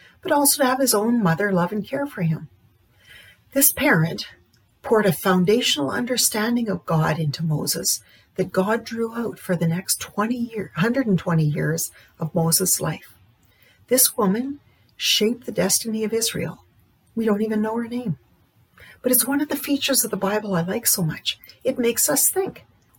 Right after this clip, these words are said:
what did that mother do to shape Moses like that? You know, in Proverbs twenty-two six, the Bible says, "Train up a child in the way he should go,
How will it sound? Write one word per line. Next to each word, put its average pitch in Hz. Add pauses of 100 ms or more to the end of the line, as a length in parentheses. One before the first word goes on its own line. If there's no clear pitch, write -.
what 202
did 285
that 254
mother 233
do 247 (520)
to -
shape 190
Moses 185
like 165
that? - (1400)
You 254
know, 247
in 240
Proverbs 254
twenty-two 214
six, -
the -
Bible 170
says, 165
"Train 247
up 254
a 233
child 202
in 190
the 165
way 180
he 214
should 196
go, 226